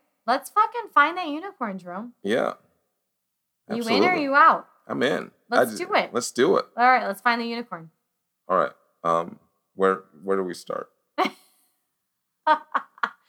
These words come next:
Speaker 1: I've been trying to tell Jerome for freaking months to get on a dating site, and he won't do it.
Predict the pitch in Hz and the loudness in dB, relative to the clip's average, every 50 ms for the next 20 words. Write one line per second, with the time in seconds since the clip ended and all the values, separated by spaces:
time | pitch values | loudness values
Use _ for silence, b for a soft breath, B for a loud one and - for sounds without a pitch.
0 | b b b b b b b _ 214 233 254 247 330 349 302 - 311 277 269 277 | b b b b b b b _ 4 4 4 4 0 -4 -2 0 2 2 2 2
1 | 277 269 - - 208 196 208 214 208 202 - 208 190 180 180 180 180 185 190 202 | -2 -4 0 2 4 4 4 4 2 -2 -4 -4 -4 -2 -2 -2 -2 -2 -4 -6
2 | 208 196 - - - 185 180 175 165 165 - _ _ _ _ _ _ _ _ _ | -6 -8 -12 -10 -8 -6 -6 -6 -10 -14 -20 _ _ _ _ _ _ _ _ _
3 | _ _ _ _ - - 269 269 - - 277 247 233 214 202 190 185 185 202 202 | _ _ _ _ -4 -4 -4 -2 2 2 4 4 4 2 0 -2 -4 -6 -8 -4
4 | 180 190 208 220 202 - 214 190 - - - - - - _ _ _ _ _ _ | 2 4 4 4 4 2 -2 -10 -18 -20 -18 -18 -18 -20 _ _ _ _ _ _
5 | _ _ _ _ _ _ _ _ _ _ _ _ _ _ _ _ _ _ _ _ | _ _ _ _ _ _ _ _ _ _ _ _ _ _ _ _ _ _ _ _
6 | _ _ _ _ - - 202 - 233 247 254 262 269 277 262 247 226 - - _ | _ _ _ _ -16 -14 0 4 6 6 8 8 8 8 6 6 6 4 -2 _
7 | _ _ 220 208 - - 226 220 269 302 359 294 220 180 - - 190 185 190 208 | _ _ -16 -16 -2 2 4 4 4 4 2 0 0 0 0 0 0 0 -2 -4
8 | 262 247 220 208 214 214 220 233 240 240 226 - 214 190 170 - | -4 -2 -2 0 0 0 0 0 0 0 0 -2 -4 -4 -4 -8